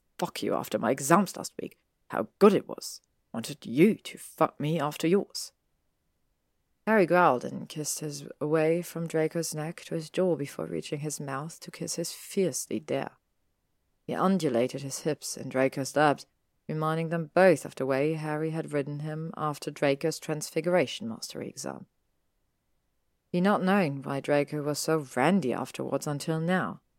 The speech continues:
when he was still riding the high of his own shattering examination. "Take those robes off, Apprentice Malfoy." Draco smirked against his lips.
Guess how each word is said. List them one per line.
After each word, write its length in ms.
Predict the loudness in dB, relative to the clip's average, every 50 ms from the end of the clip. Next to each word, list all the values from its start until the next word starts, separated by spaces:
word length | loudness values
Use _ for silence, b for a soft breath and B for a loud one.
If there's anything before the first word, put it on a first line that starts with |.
| _ _ _ _
when 100 | -8 -6
he 60 | -4 -4
was 160 | -4 -4 -4
still 300 | -4 0 0 2 2 2
riding 440 | 2 0 0 0 0 0 -2 -4 -2
the 260 | -2 -2 -2 -2 -4
high 500 | -8 -6 -2 -2 0 0 0 -2 -4 -4
of 180 | -6 -8 -6
his 160 | -6 -6 -6 -6 -2 0
own 220 | 2 2 2 0
shattering 680 | -4 -6 -6 -2 0 -2 -2 -2 -8 -12 -10 -10 -10 -10
examination. 760 | -10 -8 -8 -6 -6 -4 -4 -4 -4 -4 -8 -12 -12 -16 -18 _ _ _ _ _ _ _ _ _ _ _ _ _ _ _ _ _ _ _ _ _ _ _ _ _ _ _ _ -8
"Take 240 | -4 -4 -4 -2
those 300 | 0 0 0 0 0 2
robes 360 | 6 8 8 8 8 6 -2 -8
off, 380 | -6 -6 -6 -6 -8 -12 -12 -14
Apprentice 440 | -14 -10 -6 -6 -4 -4 -4 -8 -6 -6
Malfoy." 600 | -4 -2 -2 -4 -4 -6 -6 -6 -6 -6 -6 -10 _ _ _ _ _ _ _ _ _ _ _ _ _ _ _ _ _ _ _ _ _ _ _ _ _ _ _ 4
Draco 240 | 4 4 4 4
smirked 420 | 0 -2 0 2 2 2 2 0 -6
against 260 | -8 -8 -8 -8 -8
his 140 | -8 -6 -2
lips. 380 | -2 -2 -2 -2 -10 -12 -12